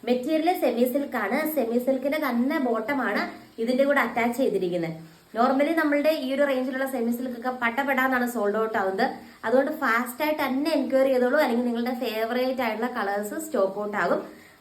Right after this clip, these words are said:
ഇതാണ് ഇതിന്റെ ഫസ്റ്റ് കളർ വന്നിട്ട്, നല്ല രസമുള്ള ഒരു കളറാ വരുന്നേ. അടിപൊളിയായിട്ട് നിങ്ങൾക്ക് ഇതിപ്പോ ഉള്ളിലേക്ക് മടക്കിയാ വെച്ചിരിക്കുന്നത്. അപ്പൊ ഈ ഒരു രീതിക്ക് നല്ല രീതിക്ക് റൗണ്ട് നെക്കിൽ നിങ്ങൾക്ക് ഇത്, ആ, സ്റ്റിച്ച് ചെയ്തെടുക്കാനായിട്ട് പറ്റും. അടിപൊളിയാട്ടോ.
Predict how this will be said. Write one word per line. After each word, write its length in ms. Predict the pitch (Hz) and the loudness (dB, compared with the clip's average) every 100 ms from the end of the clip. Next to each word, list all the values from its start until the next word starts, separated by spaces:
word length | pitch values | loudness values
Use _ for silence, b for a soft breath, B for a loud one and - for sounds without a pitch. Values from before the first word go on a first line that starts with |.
| - | -2
ഇതാണ് 300 | 302 349 320 | 4 4 4
ഇതിന്റെ 260 | 302 302 302 | 2 2 0
ഫസ്റ്റ് 360 | 269 - - | -2 -4 -2
കളർ 260 | 320 262 247 | 4 6 6
വന്നിട്ട്, 300 | 220 208 208 | 4 2 -2
നല്ല 640 | 233 226 240 277 311 359 | 0 2 2 2 2 2
രസമുള്ള 300 | 311 294 247 | 4 2 2
ഒരു 100 | 240 | 2
കളറാ 360 | 233 208 214 220 | 2 2 2 2
വരുന്നേ. 460 | 202 196 233 370 - B B B | 2 2 0 0 -6 B B B
അടിപൊളിയായിട്ട് 680 | 262 233 381 311 247 208 208 | -6 -2 2 4 4 4 2
നിങ്ങൾക്ക് 220 | 240 233 | -2 0
ഇതിപ്പോ 400 | 277 - - 320 311 269 | -2 0 2 2 4 2
ഉള്ളിലേക്ക് 400 | 269 269 285 311 | 4 6 4 4
മടക്കിയാ 420 | 254 233 262 269 | 2 2 4 4
വെച്ചിരിക്കുന്നത്. 560 | 208 - 180 185 165 165 B B | 2 0 -4 -2 -4 -6 B B
അപ്പൊ 120 | - | -2
ഈ 180 | 285 311 | 0 0
ഒരു 60 | 311 | 0
രീതിക്ക് 320 | 285 269 294 | 0 -2 0
നല്ല 320 | 277 233 285 | 0 2 2
രീതിക്ക് 240 | 269 233 | 0 -2
റൗണ്ട് 400 | 277 254 214 240 | 0 2 2 2
നെക്കിൽ 180 | 240 247 | -2 -4
നിങ്ങൾക്ക് 200 | 247 240 | -2 0
ഇത്, 140 | 247 302 | 0 -2
ആ, 520 | - 220 220 214 226 | 0 -2 2 2 0
സ്റ്റിച്ച് 340 | - 254 - | -2 -6 -4
ചെയ്തെടുക്കാനായിട്ട് 760 | 302 262 233 - 233 226 214 247 | 0 2 0 2 0 0 0 0
പറ്റും. 480 | 196 165 311 - - - - _ _ - _ - | 0 0 -2 -2 -10 -18 -20 _ _ -20 _ -4
അടിപൊളിയാട്ടോ. 880 | 208 294 262 262 254 226 190 233 | -2 0 4 6 6 4 2 0